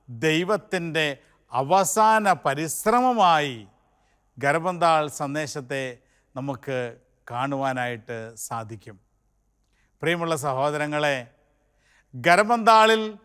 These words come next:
പരിശുദ്ധ അമ്മയിലൂടെ സ്വർഗം നൽകിയ ഏറ്റവും പ്രധാനപ്പെട്ട സന്ദേശം പരിശുദ്ധ കുർബാനയെ അതിൻ്റെ ഏറ്റവും വലിയ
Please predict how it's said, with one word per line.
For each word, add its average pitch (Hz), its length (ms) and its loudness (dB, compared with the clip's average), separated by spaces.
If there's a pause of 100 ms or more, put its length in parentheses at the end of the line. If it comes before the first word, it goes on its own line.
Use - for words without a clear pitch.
(640)
പരിശുദ്ധ 180 460 0 (140)
അമ്മയിലൂടെ 208 520 2 (540)
സ്വർഗം 170 640 -2
നൽകിയ 214 420 4 (420)
ഏറ്റവും 233 480 2 (240)
പ്രധാനപ്പെട്ട 202 840 2 (540)
സന്ദേശം 165 560 -2 (760)
പരിശുദ്ധ 277 680 4 (180)
കുർബാനയെ 220 800 4 (880)
അതിൻ്റെ 262 560 6 (680)
ഏറ്റവും 302 800 4 (140)
വലിയ 247 240 6